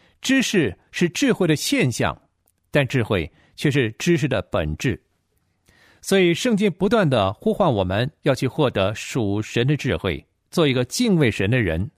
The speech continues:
箴言也告诉我们，智慧在街头呼喊，在城门口发声。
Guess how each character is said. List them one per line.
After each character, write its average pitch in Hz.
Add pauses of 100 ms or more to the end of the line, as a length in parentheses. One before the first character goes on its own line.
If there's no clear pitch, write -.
(960)
箴 160
言 123
也 117
告 120
诉 107
我 92
们， 82 (380)
智 202
慧 110 (120)
在 120
街 180
头 95
呼 131
喊， 71 (300)
在 143
城 165
门 170
口 76
发 90
声。 127